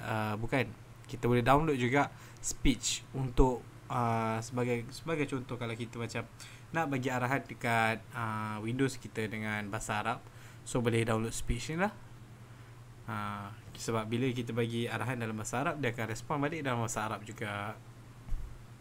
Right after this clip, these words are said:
So, ni untuk pemudahan lah, untuk memudahkan memahami. Okey,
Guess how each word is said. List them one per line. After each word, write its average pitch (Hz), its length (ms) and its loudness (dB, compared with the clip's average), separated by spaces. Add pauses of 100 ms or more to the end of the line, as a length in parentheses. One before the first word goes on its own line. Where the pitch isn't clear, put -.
(640)
So, 127 240 0
ni 120 160 0
untuk 117 240 -4
pemudahan 117 480 0
lah, 147 160 -2 (480)
untuk 117 160 -6
memudahkan 110 480 -4
memahami. 113 560 -6 (880)
Okey, 165 160 -2